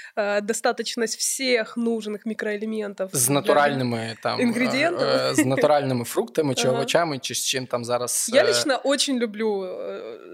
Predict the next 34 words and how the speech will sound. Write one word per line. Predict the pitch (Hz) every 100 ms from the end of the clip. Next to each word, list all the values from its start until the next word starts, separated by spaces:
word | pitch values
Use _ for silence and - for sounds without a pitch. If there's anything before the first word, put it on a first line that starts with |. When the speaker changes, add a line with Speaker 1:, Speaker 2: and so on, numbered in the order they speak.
| -
Speaker 1:
запареную | 220 226 262 226 233 233
мівіну. | 240 233 220 220 277 -
<laughs> | 381
Это | 359 262 254
студенческая | 269 240 262 277 240 226
привычка, | 240 240 330 - 226 202
и | 202
периодически | 214 220 226 - -
я | 233
себе | 233 220
позволяю | 233 233 220 185
это | 185
Speaker 2:
Ти | 190
Speaker 1:
делать. | 170 151
Speaker 2:
маєш, | 156 151
ти | 143 143
хочеш | 151 147 147
сказати, | - 139 147 143
я | 131
вірю | 131 135 131
в |
стереотипи, | - 127 135 139 214 - 156
чи | 151
ти | 262
Speaker 1:
Нет, | 294
Speaker 2:
хочеш | 233 190
сказати | - 226 262
Speaker 1:
я | 277
говорю, | 285
что | 285 285
я | 262 262
люблю | 262 247 254
на | 233
вкус | - 320 466 - -